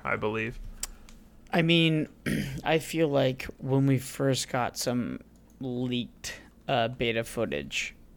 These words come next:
Speaker 2: uh, did I not say it doesn't look ready?
Speaker 1: Mm.
Speaker 2: Um,
Speaker 1: Yeah.
Speaker 2: it just looked super clunky, and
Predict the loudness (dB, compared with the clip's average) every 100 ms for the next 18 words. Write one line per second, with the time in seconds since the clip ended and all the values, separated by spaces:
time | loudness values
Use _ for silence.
0 | -6 -2 0 0 -2 -4 -8 -10 -2 0
1 | 0 0 -2 -2 0 4 6 6 4 2
2 | -4 -16 -20 -20 -20 -20 -20 -14 -8 -8
3 | -8 -8 -4 -2 -2 0 -2 -4 -2 0
4 | 2 0 -4 -12 -20 -20 -20 -20 -20 -20
5 | -20 -20 -12 -6 -4 -2 -2 -2 -4 -6
6 | -6 -8 -8 -16 -20 -20 -20 -8 -4 -2
7 | -4 -4 -8 -6 -4 -2 0 -2 -2 -2
8 | -2 -4 -6 -6 -4 0 0 -2 -2 -2
9 | -4 -10 -20 -20 -20 -20 -14 -4 -2 -2
10 | -4 -6 -10